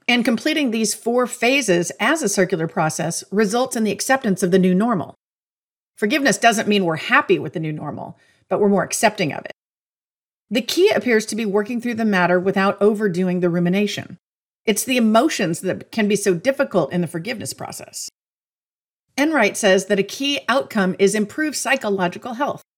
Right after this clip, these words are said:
and that happens when the pain has been absorbed. As a sponge absorbs water, that pain gradually diminishes as the water imperceptibly evaporates from a sponge. And the paradox of forgiving seems to be this.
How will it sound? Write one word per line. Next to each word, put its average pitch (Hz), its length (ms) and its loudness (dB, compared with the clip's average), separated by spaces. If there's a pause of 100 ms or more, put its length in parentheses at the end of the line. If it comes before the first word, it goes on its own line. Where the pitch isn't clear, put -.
(480)
and 196 160 4
that 247 160 4
happens 185 380 0
when 185 140 -2
the 180 80 0
pain 233 380 -4
has 196 160 -2
been 180 180 -4
absorbed. 180 480 -2 (560)
As 202 120 2
a 214 80 2
sponge 254 480 0
absorbs 190 560 2
water, 202 500 -2 (280)
that 185 200 0
pain 226 340 -2
gradually 202 520 2
diminishes 180 640 -2
as 185 220 0
the 196 80 4
water 190 420 2
imperceptibly 208 1040 -2
evaporates 175 600 0
from 170 120 -6
a 170 60 -4
sponge. - 580 -6 (500)
And 190 120 0
the 202 40 2
paradox 240 560 2
of 180 120 -6
forgiving 196 420 -2
seems 196 300 -2
to - 100 -6
be 170 100 0
this. - 480 -2